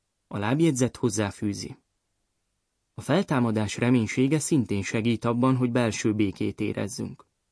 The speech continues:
Lásd az Őrtorony kétezer-kilenc április tizenötödikei számában az Olvasók kérdései című cikket,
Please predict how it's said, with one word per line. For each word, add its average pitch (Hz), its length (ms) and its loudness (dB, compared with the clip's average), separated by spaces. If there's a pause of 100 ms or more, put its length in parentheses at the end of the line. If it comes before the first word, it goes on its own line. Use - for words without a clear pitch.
(560)
Lásd 147 220 2
az 127 120 2
Őrtorony 131 420 2
kétezer-kilenc 131 960 0
április 135 500 -2
tizenötödikei 107 840 0
számában 117 680 0 (220)
az 135 140 -6
Olvasók 107 500 -2
kérdései 110 560 0
című 107 320 -2
cikket, - 580 -8